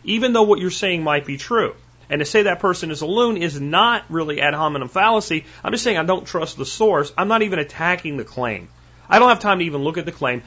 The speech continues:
Bring me the claim from someone who doesn't think shape-shifting reptilians run the planet. That, that's all I'm saying. Like, I just don't have time to worry about a person that literally believes this. And like I've always said about David Icke, I have actually listened to him at times.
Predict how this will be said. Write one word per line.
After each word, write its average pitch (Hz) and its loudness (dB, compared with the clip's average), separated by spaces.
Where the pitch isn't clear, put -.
Bring 247 2
me 285 2
the 240 -4
claim 196 -2
from 170 -6
someone 170 -2
who 160 -8
doesn't 226 2
think 135 -2
shape-shifting 180 -2
reptilians 139 -2
run 123 0
the 113 -4
planet. 92 -10
That, 165 4
that's 208 6
all 190 8
I'm 185 6
saying. 160 -2
Like, 147 2
I 175 4
just - -2
don't 190 2
have 233 -2
time 175 2
to 175 2
worry 208 6
about 208 2
a 156 -2
person 147 0
that 170 -4
literally 143 0
believes 233 -2
this. - -18
And 156 0
like 185 4
I've 190 4
always 240 6
said 302 2
about 226 2
David 131 0
Icke, 104 -4
I 151 6
have 170 2
actually 220 0
listened 147 -4
to 127 -6
him 110 -4
at 98 -6
times. 117 -2